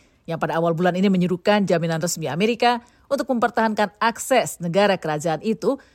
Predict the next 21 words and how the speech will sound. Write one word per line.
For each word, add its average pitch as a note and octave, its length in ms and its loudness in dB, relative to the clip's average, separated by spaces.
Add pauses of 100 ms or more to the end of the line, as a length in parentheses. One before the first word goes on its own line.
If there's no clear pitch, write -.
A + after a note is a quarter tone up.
(140)
mendapatkan A#3+ 560 2
persenjataan F3+ 560 0
Amerika D#3 320 -4
yang F3+ 160 -2
lebih D3+ 160 -6
canggih. F#3 560 -2 (640)
Beberapa E3 320 0
laporan E3 320 -2
lain E3+ 160 2
mengatakan E3 560 -2
hal D3 160 -4
ini F3 80 -2
mungkin G3+ 320 0
termasuk F3+ 480 -4
dukungan A#3+ 320 0
untuk G#3+ 240 -2
program A3+ 400 4
energi F#3+ 400 0
nuklir E3+ 560 -2
Arab E3 240 0
Saudi. C3+ 560 -6